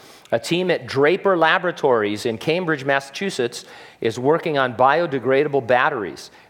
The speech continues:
They generate power inside the body, transfer it wirelessly where needed, and then simply melt away. I'm sure that's not harmful.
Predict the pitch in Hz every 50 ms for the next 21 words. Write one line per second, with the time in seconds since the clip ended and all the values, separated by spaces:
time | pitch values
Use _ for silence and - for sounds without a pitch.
0 | - - 117 113 110 - 139 139 143 143 143 147 143 - 143 131 131 131 123 127
1 | 139 135 - 143 135 131 127 117 123 131 135 151 165 185 196 196 - - - -
2 | - - 143 135 131 135 - - 139 127 120 107 113 107 120 139 160 180 185 180
3 | 185 180 - 180 180 180 185 180 175 - - 120 135 139 175 185 147 127 123 117
4 | 117 117 120 - - - - - - - 120 120 120 120 123 123 120 - - 127
5 | 113 - 127 120 117 107 101 104 107 110 113 - - - - 110 104 104 107 104
6 | 98 - - - - - - 98 95 - - - 104 101 101 95 95 - - -
7 | - - 107 95 87 90 90 92 95 92 90 87 - - - - -